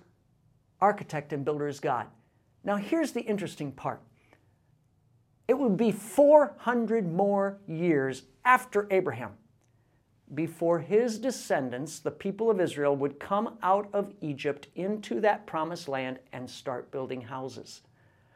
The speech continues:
That wouldn't happen for four hundred more years. Cuatrocientos años después, por fin sus descendientes salieron de Egipto y construyeron casas en la tierra prometida. And guess what? It would be another four hundred years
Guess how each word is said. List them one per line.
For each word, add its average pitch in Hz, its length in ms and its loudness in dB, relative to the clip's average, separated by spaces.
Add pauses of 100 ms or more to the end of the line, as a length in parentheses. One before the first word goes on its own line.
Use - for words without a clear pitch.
(120)
That 214 160 -4
wouldn't 269 220 2
happen 233 320 -2
for 185 140 -2
four 247 400 0
hundred 214 300 -2
more 202 200 0
years. 233 640 -2 (480)
Cuatrocientos 247 720 4
años 240 240 4
después, 254 380 2
por 214 120 2
fin 262 180 0
sus 175 180 -2
descendientes 190 600 2
salieron 185 380 4
de 165 100 0
Egipto 220 260 -4
y 196 100 -6
construyeron 175 640 0
casas 165 340 -8
en 131 80 -8
la - 80 -12
tierra 131 280 -8
prometida. 117 720 -10 (1120)
And 202 280 2
guess 262 300 2
what? 240 140 4
It 196 80 2
would 170 180 2
be 202 140 0
another 196 1040 2
four 190 460 6
hundred 165 420 0
years 160 300 0